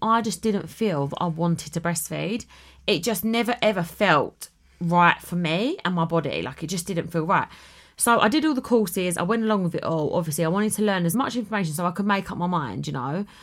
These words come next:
I weren't just gonna say yes and no. Anyway, and then obviously the midwife, a few midwives would say, you know, "Are you gonna breastfeed?" Da, da. And I really would, like, panic before I'd get, go to, like, a midwife, midwife,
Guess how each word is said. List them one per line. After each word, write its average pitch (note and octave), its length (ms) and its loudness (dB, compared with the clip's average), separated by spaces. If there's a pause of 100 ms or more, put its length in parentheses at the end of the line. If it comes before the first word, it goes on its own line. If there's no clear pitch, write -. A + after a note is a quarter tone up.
(240)
I - 80 -4
weren't G#3 180 2
just G3 140 -8
gonna G3 140 -2
say F3 160 0
yes E3+ 320 -2
and E3+ 100 0
no. C#3 200 -2
Anyway, E3 400 -2 (600)
and A#3+ 140 -2
then A#3+ 260 -2 (580)
obviously B3+ 280 -2
the G#3+ 100 -2
midwife, G#3+ 440 2
a - 40 -6
few B3+ 200 0
midwives F#3 400 -4
would E3+ 120 -8
say, E3 280 -2
you F3 140 -2
know, D#3 400 0 (100)
"Are - 40 -4
you F#3+ 60 -4
gonna E3 160 0
breastfeed?" G3 500 -4
Da, D#3+ 120 -4
da. E3 80 -6 (680)
And A#3+ 440 2 (520)
I C#4+ 460 4
really A#3 420 0
would, G3 140 -4
like, - 140 -2
panic - 640 -4
before E3 640 -4 (760)
I'd D#3 320 2
get, - 200 -8
go E3+ 160 0
to, D#3 120 -4
like, D3 120 -10
a D#3 40 -4
midwife, D#3 480 -4
midwife, D#3 420 -2